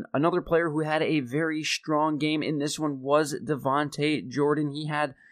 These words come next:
he only had twelve points, but he had nine rebounds and eight assists. He is, uh, a couple of stats away from a triple-double. That is a very, very big and solid game. That means he was playing an all-around game, was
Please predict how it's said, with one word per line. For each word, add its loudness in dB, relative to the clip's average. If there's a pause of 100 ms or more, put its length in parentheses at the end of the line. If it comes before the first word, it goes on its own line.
(140)
he 2
only 6
had 4
twelve 4
points, -2
but -2
he -10
had -2
nine 2
rebounds 2 (400)
and 2 (280)
eight 4
assists. 2 (360)
He 0
is, 4
uh, 2
a -2
couple 0
of 0
stats 0
away 2
from 0
a -4
triple-double. 0 (300)
That 0
is -2
a 0
very, 0
very 0
big 0
and 2
solid 6
game. 0
That 2
means 0
he -4
was -6 (100)
playing -4 (240)
an 0
all-around 6
game, 0
was 2